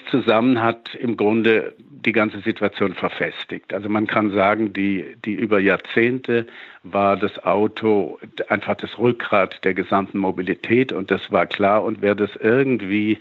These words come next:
angezweifelt hat, hat so, ist sofort mit dem Argument der Arbeitsplätze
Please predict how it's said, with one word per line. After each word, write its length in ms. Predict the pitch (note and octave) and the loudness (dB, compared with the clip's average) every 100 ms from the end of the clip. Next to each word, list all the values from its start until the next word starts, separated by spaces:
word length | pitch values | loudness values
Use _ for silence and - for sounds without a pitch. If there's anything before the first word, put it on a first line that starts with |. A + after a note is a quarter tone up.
| _ - | _ -6
angezweifelt 960 | - G2 A2 - - G2 F#2+ G2+ - G2 | -2 0 -2 -4 2 2 2 0 0 0
hat, 240 | F#2+ - - - - - - - - | 0 -4 -18 -16 -16 -16 -18 -20 -6
hat 180 | - G2+ - | -2 -2 -4
so, 80 | - - | -8 -6
ist 160 | A#2+ - | -4 0
sofort 320 | A2+ A2 - | 2 2 2
mit 140 | G#2+ | 2
dem 120 | G#2 F#2 | 2 2
Argument 460 | F#2+ G2 F#2 F2+ | 2 2 2 2
der 140 | F2 F#2 | 2 2
Arbeitsplätze 840 | F#2+ F2+ - - F2+ - F#2+ | 2 0 -2 -2 -2 0 -4